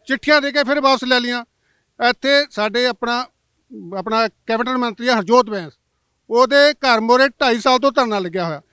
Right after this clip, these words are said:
ਪੀ ਐਚ ਡੀ ਕੁੜੀ ਨੇ ਕੀਤੀ ਹੋਈ ਆ, ਸੁਸਾਈਡ ਕਰਨਾ ਪਿਆ ਉਹਨੂੰ, ਉਹਨੂੰ ਲੈਟਰ ਨਹੀਂ ਮਿਲਿਆ, ਉਹਨੂੰ ਨਾ ਕੋਈ ਸਟੇਸ਼ਨ ਮਿਲਿਆ।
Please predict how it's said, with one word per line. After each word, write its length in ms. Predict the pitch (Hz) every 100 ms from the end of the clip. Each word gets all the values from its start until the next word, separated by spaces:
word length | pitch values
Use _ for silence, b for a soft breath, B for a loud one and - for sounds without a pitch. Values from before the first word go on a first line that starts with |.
| _ -
ਪੀ 140 | 262
ਐਚ 160 | 285 269
ਡੀ 140 | 277
ਕੁੜੀ 240 | 240 254 269
ਨੇ 120 | 285
ਕੀਤੀ 320 | 247 214 277
ਹੋਈ 220 | 254 269
ਆ, 160 | 277 294
ਸੁਸਾਈਡ 460 | - 277 254 269
ਕਰਨਾ 260 | 247 233 226
ਪਿਆ 220 | 190 180
ਉਹਨੂੰ, 180 | 160 156 _ _ _
ਉਹਨੂੰ 180 | 233 277
ਲੈਟਰ 260 | 254 254 269
ਨਹੀਂ 140 | 269
ਮਿਲਿਆ, 200 | 262 269
ਉਹਨੂੰ 160 | 269 254
ਨਾ 200 | 240 240
ਕੋਈ 180 | 247
ਸਟੇਸ਼ਨ 340 | - 254 240 208
ਮਿਲਿਆ। 280 | 170 147